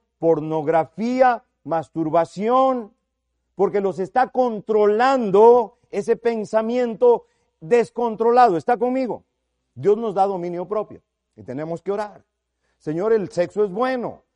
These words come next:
Yo no me voy a dejar controlar por nadie. Espíritu Santo, llena mi corazón y reina en mi vida". Ten cuidado con los pensamientos. Pensamientos de codicia. ¿Qué es la codicia? El amor al dinero. Mi hermano, hay personas codiciosas,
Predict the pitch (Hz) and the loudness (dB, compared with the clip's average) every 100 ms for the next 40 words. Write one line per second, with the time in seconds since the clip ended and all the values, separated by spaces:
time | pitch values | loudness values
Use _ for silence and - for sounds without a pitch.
0 | _ _ 156 220 233 208 226 208 214 220 | _ _ -4 -4 -2 0 2 0 -2 -2
1 | 226 202 202 190 202 196 220 220 240 226 | -8 -4 -2 0 0 -2 -4 -2 -4 -4
2 | 165 214 190 220 226 214 180 175 240 247 | -8 -10 -6 -6 -4 -6 -6 -4 -2 -2
3 | 247 240 247 247 226 - 254 262 165 95 | -4 -4 -2 -2 -4 -8 -6 -4 -6 -10
4 | 73 _ _ _ _ _ _ - 135 156 | _ _ _ _ _ _ _ -14 -6 -2
5 | 190 190 180 180 175 185 113 _ _ _ | -2 -4 -10 -10 -12 -14 -14 _ _ _
6 | _ _ _ _ _ _ _ _ - 151 | _ _ _ _ _ _ _ _ -14 -12
7 | 160 175 180 196 190 139 123 113 - 113 | -8 -8 -6 -6 -6 -6 -8 -12 -14 -16
8 | 101 95 87 80 _ _ _ _ _ _ | -14 -16 -16 -20 _ _ _ _ _ _
9 | - 196 175 196 220 254 254 196 208 196 | -2 -2 2 0 0 -4 -4 -2 -4 -4
10 | 196 226 240 - 117 101 226 254 247 226 | -6 -4 -8 -10 -16 -10 -6 -4 -4 -4
11 | 233 233 - 135 139 139 165 170 185 202 | -6 -8 -8 -6 -4 -4 -4 -6 -8 -10
12 | 214 143 _ _ _ _ 151 208 247 208 | -10 -14 _ _ _ _ -6 -4 -4 -4
13 | 208 233 240 226 - 208 196 180 - 208 | -4 -4 -4 -6 -4 -4 -4 -8 -12 -8
14 | 240 202 151 101 _ | -8 -6 -12 -12 _